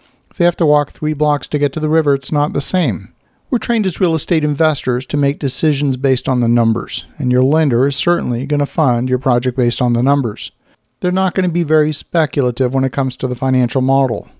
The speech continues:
The lender will base their model on concrete numbers in the immediate area. And it's possible they don't have very strong comps.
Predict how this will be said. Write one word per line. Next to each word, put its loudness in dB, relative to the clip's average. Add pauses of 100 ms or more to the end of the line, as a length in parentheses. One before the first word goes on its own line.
The -4
lender 0
will 0
base 0
their 0
model -2
on -2
concrete -4
numbers 0
in 0
the 2
immediate 0
area. 0 (480)
And -2
it's -6
possible -2
they 2
don't 2
have 0
very 2
strong -2
comps. -4